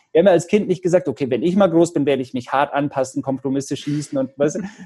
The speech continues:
ist ja Quatsch. Wir haben ja alle gesagt, so Pippi Langstrumpf-Style, „Wir machen die Welt, wie sie uns gefällt. Und wenn wir groß sind, dann wird es richtig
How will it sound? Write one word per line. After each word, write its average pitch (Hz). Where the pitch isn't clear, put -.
ist 156
ja 170
Quatsch. -
Wir 151
haben 175
ja 175
alle 196
gesagt, 170
so 165
Pippi 170
Langstrumpf-Style, 160
„Wir 151
machen 156
die 139
Welt, 147
wie 143
sie 143
uns 131
gefällt. 156
Und 147
wenn 139
wir 160
groß 151
sind, 139
dann 135
wird 135
es 127
richtig 135